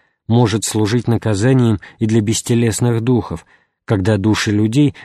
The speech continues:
будучи тоже бестелесными, как в настоящее время заключены в телесные члены, так и тогда будут связаны неразрывно узами своего тела?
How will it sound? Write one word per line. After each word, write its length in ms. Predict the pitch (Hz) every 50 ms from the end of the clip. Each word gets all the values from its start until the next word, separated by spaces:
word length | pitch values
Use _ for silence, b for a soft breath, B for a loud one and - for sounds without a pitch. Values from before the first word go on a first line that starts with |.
| B
будучи 460 | B 104 117 113 107 104 - - 123 -
тоже 300 | - 120 107 90 101 92
бестелесными, 840 | 92 101 - - - 113 113 120 139 143 - - 120 107 104 101 98
как 280 | - 110 107 - -
в 60 | 98 104
настоящее 720 | 110 101 - - 117 110 110 110 95 - - - 107 104
время 420 | 101 107 110 117 123 123 110 85 B B B B B
заключены 600 | 95 98 104 - 117 107 - - 117 110 104 98
в 80 | -
телесные 640 | - - 117 107 107 104 92 - - 101 98 95 92
члены, 480 | - - - 143 160 139 107 85 78 b b b b b b b b b -
так 220 | - 127 113 -
и 80 | 123 117
тогда 400 | - 127 117 110 107 131 135 131
будут 380 | 110 101 110 101 98 101 82 -
связаны 560 | - - 107 110 117 113 95 87 101 101 98
неразрывно 880 | 98 98 101 104 104 101 98 87 98 110 127 131 120 123 113 101 B B B B B B
узами 460 | 117 120 123 113 120 117 110 107 101
своего 440 | - - 107 107 107 104 98 104 113
тела? 480 | - - - 117 104 95 85 76 -